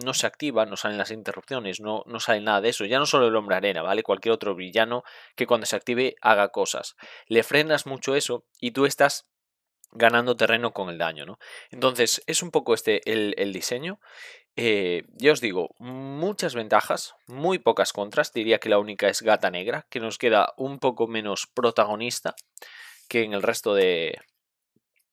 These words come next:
de, de, bueno, de las veces que hemos montado algún deck para, para Spidey. Gata Negra, bueno, hasta, hasta os diría que hasta cierto punto eras un poco dependiente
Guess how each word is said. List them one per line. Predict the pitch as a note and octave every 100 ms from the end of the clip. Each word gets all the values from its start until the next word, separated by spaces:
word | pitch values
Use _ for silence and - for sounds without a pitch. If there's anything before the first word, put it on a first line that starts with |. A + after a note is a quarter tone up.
| - -
de, | G#2+ A2+ G2+ F#2+
de, | D#2+ - G2
bueno, | C3 F#2+ -
de | A#2 A2 G2+
las | F#2+ G2 -
veces | - B2 - A2+
que | B2
hemos | A#2 A#2
montado | A2+ G#2+
algún | G#2+ G#2+
deck | G#2+ G#2 -
para, | G2+ F#2+ F2+ - - - -
para | A2 G2+
Spidey. | - C3+ D#3
Gata | A2 A2
Negra, | A2 G#2 G2+ G2
bueno, | D3 A2 _ _ - - -
hasta, | - - B2 -
hasta | - B2 C3+
os | B2+
diría | C3+ F3+ D#3+
que | -
hasta | A#2 -
cierto | A2+ D3 - B2
punto | C3+ B2+ A2+ -
eras | - C3
un | D3 C3
poco | A#2
dependiente | A2 - G#2+ G2 G2 -